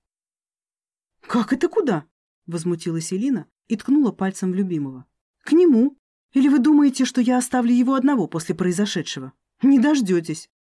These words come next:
Пусть Каин подавится своей злостью, если узнает, что сегодня я ночую с Эшем». «Не узнает»,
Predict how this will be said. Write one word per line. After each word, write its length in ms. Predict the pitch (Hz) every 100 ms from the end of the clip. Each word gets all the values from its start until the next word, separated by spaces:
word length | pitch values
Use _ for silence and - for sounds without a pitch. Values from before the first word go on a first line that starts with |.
| _
Пусть 200 | - 247
Каин 260 | - 262 254
подавится 520 | 254 220 165 139 -
своей 280 | 165 175 170
злостью, 500 | 175 302 - 147 131 _ -
если 220 | 247 -
узнает, 380 | 269 220 156 151
что 120 | 185
сегодня 400 | 165 208 294 190
я 140 | 147
ночую 340 | 160 170 165 220
с 140 | -
Эшем». 320 | 156 - 131 _ _ _ _ _ _ _ _ _ _ _ _ _ -
«Не 240 | 240 254
узнает», 580 | 320 320 208 175 170 165